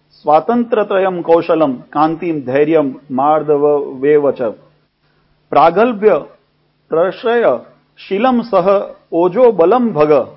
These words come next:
ગાંભીર્ય, સ્થૈર્ય, માસ્તિકમ, આસ્તિક્યમ,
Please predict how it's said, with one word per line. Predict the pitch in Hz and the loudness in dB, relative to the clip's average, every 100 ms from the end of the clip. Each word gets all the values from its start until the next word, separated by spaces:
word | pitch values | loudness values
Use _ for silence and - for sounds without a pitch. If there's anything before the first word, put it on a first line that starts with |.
| _ _ _ _ _ | _ _ _ _ _
ગાંભીર્ય, | 277 123 147 175 202 185 180 151 135 - - | -8 -4 -2 -2 -2 0 0 0 -2 -10 -20
સ્થૈર્ય, | - 160 202 208 | -6 0 0 0
માસ્તિકમ, | 190 170 170 - 165 165 143 117 - _ _ _ | 0 0 -2 -4 -6 -2 -2 -6 -14 _ _ _
આસ્તિક્યમ, | - 165 160 170 170 151 | -4 -4 -2 -8 -2 -4